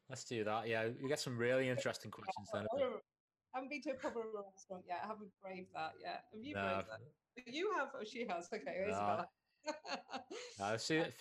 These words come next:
Speaker 1: few smiles going on there. I think, I think a few alehouses have been hit up in the last few days.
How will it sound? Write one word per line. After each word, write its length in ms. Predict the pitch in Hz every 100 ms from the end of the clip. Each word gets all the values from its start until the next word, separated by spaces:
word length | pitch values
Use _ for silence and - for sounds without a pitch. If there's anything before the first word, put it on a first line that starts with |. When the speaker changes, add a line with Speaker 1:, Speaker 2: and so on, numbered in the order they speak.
| 165
Speaker 1:
few 180 | 165 170
smiles 500 | - 147 135 127 120
going 260 | 127 117
on 160 | 117 107
there. 200 | 98 101
I 40 |
think, 180 | 107 131 120
I 260 | - -
think 200 | - 120
a 40 | 110
few 240 | 107 107
alehouses 500 | 107 107 104 104 104
have 120 | 104
been 160 | 101 98
hit 240 | 95 87 98
up 100 | 87
in 60 | 98
the 60 |
last 220 | 95 90
few 180 | - 92
days. 380 | 90 90 90 -